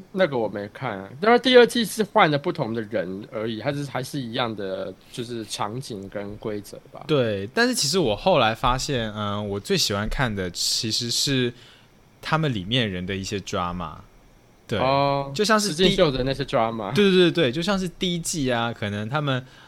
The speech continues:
Speaker 2: 嗯，可能他们俩偷偷，偷偷有发生亲密行为，
Speaker 1: 嗯。
Speaker 2: 或是行光合作用，但是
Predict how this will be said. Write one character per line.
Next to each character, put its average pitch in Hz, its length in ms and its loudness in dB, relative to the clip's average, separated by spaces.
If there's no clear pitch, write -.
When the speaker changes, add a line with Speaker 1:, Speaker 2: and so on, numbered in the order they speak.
Speaker 2:
嗯， 98 840 -2
可 - 80 -6
能 113 140 -2
他 147 100 -2
们 165 80 -2
俩 101 220 -2
偷 131 200 -4
偷， 120 640 2
偷 143 160 2
偷 135 280 2
有 98 140 2
发 117 200 2
生 113 520 -2
亲 - 180 -4
密 131 160 0
行 95 240 -4
为， 92 260 -2
Speaker 1:
嗯。 104 40 -14
Speaker 2:
或 127 100 0
是 123 140 -2
行 107 200 0
光 123 160 4
合 104 160 -4
作 95 240 -6
用， 90 340 -6
但 127 160 0
是 127 340 2